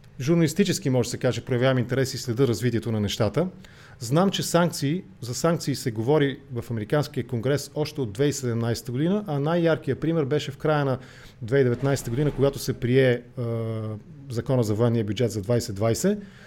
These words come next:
когато, където ясно бяха разписани, м,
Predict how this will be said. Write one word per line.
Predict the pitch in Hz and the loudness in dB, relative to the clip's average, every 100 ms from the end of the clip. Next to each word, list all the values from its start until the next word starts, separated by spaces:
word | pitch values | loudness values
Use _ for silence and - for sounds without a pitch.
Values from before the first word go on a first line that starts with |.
| - - - | -20 -20 -6
когато, | 147 170 165 - - | 2 2 2 -4 -4
където | 131 113 151 170 | 0 6 6 8
ясно | 160 156 156 131 | 6 4 4 2
бяха | 139 139 | 2 0
разписани, | 113 - 131 139 135 135 - 127 | -2 -4 -4 -2 -2 -4 -10 -8
м, | 123 | -6